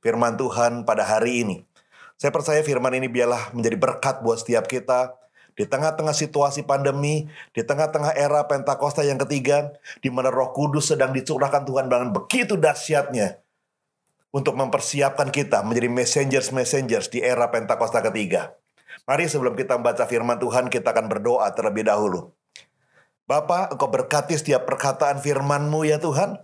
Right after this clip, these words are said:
sehingga firman-Mu tidak pernah kembali dengan sia-sia ya Tuhan. Kami berada di era yang begitu dahsyat, era yang begitu luar biasa, era yang menarik ya Tuhan, era Pentakosta ketiga.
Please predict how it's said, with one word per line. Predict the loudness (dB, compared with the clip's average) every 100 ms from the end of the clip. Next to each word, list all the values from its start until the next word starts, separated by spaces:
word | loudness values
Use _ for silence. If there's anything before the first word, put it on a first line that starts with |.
| -18 -20 -12
sehingga | -4 2 2
firman-Mu | 2 0 0 0 2 0 0
tidak | 2 2 2
pernah | 0 0 0
kembali | 0 2 2 2
dengan | 2 0 -2
sia-sia | -2 2 2 2 0 2 2
ya | 2
Tuhan. | 0 -2 -2 -4 _ _ _ _
Kami | -2 0
berada | 0 2 2 0
di | 0
era | 0 2 2
yang | 2 0 -2
begitu | -4 -2 -2
dahsyat, | 0 0 0 0 0 0
era | 2 2
yang | 0 -2
begitu | -4 -2 -2 0
luar | 0 2 2 2
biasa, | 0 2 2 2 0 -2 -10 -18 -4
era | 0 2 2
yang | 2 0
menarik | 0 -2 0 2 0 0
ya |
Tuhan, | 0 0 0 0
era | 2 2 2 0
Pentakosta | -2 0 -2 0 -2 2 0
ketiga. | 0 0 0 2